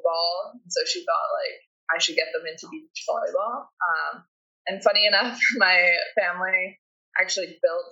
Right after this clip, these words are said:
a beach volleyball court in our backyard. And my parents were really good friends with Kira Iannone's dad. And so they contacted her to see if she would coach us, and, um, my brother included.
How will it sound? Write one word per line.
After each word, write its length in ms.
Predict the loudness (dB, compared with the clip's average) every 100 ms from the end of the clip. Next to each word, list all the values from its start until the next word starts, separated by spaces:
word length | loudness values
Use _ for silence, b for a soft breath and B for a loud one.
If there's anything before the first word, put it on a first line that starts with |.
| -6 -6
a 80 | -4
beach 160 | -8
volleyball 480 | -2 -2 -2 -2 -4 0
court 240 | 0 0 -4
in 160 | -4 -2
our 160 | -2
backyard. 800 | -2 -4 -2 0 0 -2 -6 -12 _ _ _ _ _ _ _ -2
And 400 | -2 -4 -10 -8
my 240 | -4 0 2 2 0 -6 -4
parents 320 | -4 -4 -8
were 160 | -12 -6
really 240 | -4 -2
good 160 | -2 -2
friends 320 | -6 -6 -4
with 240 | -2 -4 _ -2
Kira 160 | 0 0 -2 -6
Iannone's 560 | -6 -8 -8 -12 -10
dad. 400 | -4 -4 -4 -6 -12 _ _ _ _
And 80 | -4
so 160 | -2 0
they 160 | -2 -4
contacted 640 | -6 -6 -8 -8 -6 -8
her 560 | -10 -6 -2 -2 -4 -8 -16
to 0 |
see 240 | -14 -12
if 80 | -6
she 320 | -6 -4 -10
would 80 | -10 -6
coach 220 | -6 -8 -10 -6 -6
us, 400 | -6 -12 -14 -16 _ _ _ _ _ -6
and, 400 | -4 -4 -6 -12 -8 -2
um, 480 | -2 -2 -4 -10 -6
my 80 | -6 -2
brother 240 | -2 -2
included. 560 | -8 -6 -4 -2 -4